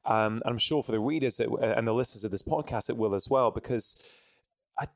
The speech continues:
don't think we think about things like that, do we? We really don't think about, okay, so you have been stressed out. And there, the reality is there are infinite stresses in society now, but there are some, you know, there are some core ways in which no matter what the stress is,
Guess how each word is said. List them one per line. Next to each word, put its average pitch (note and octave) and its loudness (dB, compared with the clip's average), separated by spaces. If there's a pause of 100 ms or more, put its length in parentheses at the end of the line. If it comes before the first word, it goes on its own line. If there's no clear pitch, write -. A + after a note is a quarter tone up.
don't F3 -2
think E3+ -4
we D3 -2
think D3 -4
about C3 2
things A#2 -4
like G2 4
that, F#2+ 0
do C3 -2
we? A#2 -2
We A2 -2
really C#3+ -4
don't A#2 -2
think C3+ -4
about, A2+ 4 (360)
okay, C#3 0
so B2+ -4
you D#3+ -2
have D#3+ -2
been C#3 0
stressed - 2
out. C3 4
And D3 2
there, E3 2
the C#3 -4
reality F3+ 2
is C3 0
there D3 2
are C#3+ 4 (120)
infinite E3+ 0
stresses C3 0
in A2 -2
society C3 0
now, F#2+ 0 (520)
but C3+ 2
there C3+ 6
are C3+ 4
some, B2 -2 (320)
you D3 -6
know, B2+ 4
there B2+ 6
are C3 2
some C3 -2
core D#3 2
ways C3 4
in G#2 0
which - -2
no C#3 2
matter D#3+ 2
what C3+ 0
the C3+ 0
stress B2+ 2
is, B2+ 2